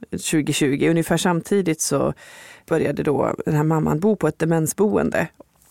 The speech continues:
Men, eh, hon bestämmer sig att göra upp med minnena, alltså, som hon har tillsammans med sin mamma. Samtidigt då problematiken i att mamman själv inte kommer ihåg.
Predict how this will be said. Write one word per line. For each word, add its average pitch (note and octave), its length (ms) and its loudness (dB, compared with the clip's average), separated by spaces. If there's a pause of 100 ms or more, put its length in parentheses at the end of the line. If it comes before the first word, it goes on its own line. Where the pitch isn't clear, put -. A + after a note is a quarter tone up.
(180)
Men, E3 440 2
eh, E3 300 2
hon E3+ 260 2
bestämmer F3 440 0
sig F3+ 160 -2
att E3+ 140 -4
göra D#3+ 140 0
upp E3+ 180 -6
med F3 120 0
minnena, F3 520 0
alltså, - 560 -4
som E3+ 160 -4
hon D3+ 80 0
har F#3+ 140 0
tillsammans E3 380 -2
med D#3 100 -2
sin D#3 140 0
mamma. D#3 300 -2
Samtidigt D#3 460 0
då D3 160 0
problematiken D3+ 680 -2
i D#3+ 40 0
att D3+ 80 -4
mamman D3+ 340 2
själv F#3+ 300 2
inte D#3 220 -2
kommer D#3 220 0
ihåg. - 460 -2